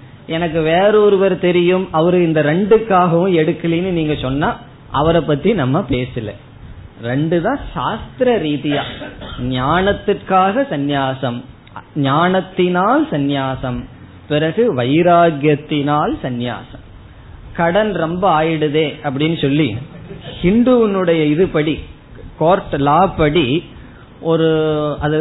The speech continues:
ஒரு ரகசியம் உங்களுக்கு சொல்லி கொடுக்கறேன். ஏன்னா ட்ரஸ்ட் டீட்ல படிக்கும்போது எனக்கு தெரிய வந்தது.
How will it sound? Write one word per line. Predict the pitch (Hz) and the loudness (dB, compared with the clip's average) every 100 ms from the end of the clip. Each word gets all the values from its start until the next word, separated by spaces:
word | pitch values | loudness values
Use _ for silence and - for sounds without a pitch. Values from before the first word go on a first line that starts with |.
| 160 | 0
ஒரு | 143 135 | 0 0
ரகசியம் | 135 151 196 226 180 | 0 -2 -4 -2 -2
உங்களுக்கு | 165 147 | 0 -2
சொல்லி | 143 165 | -2 -2
கொடுக்கறேன். | 151 151 143 139 117 139 165 135 - - - - - - - - - | -2 -2 -4 -6 -6 -6 -4 -6 -8 -12 -12 -12 -14 -14 -16 -18 -12
ஏன்னா | 156 170 170 | -6 -4 -4
ட்ரஸ்ட் | 160 165 - 220 | -4 -6 -2 -2
டீட்ல | 170 170 160 | 0 0 -2
படிக்கும்போது | 151 147 160 165 165 180 | -2 -4 -2 -2 0 0
எனக்கு | 156 139 | -2 -2
தெரிய | 143 165 | 0 0
வந்தது. | 147 135 117 | 0 0 -4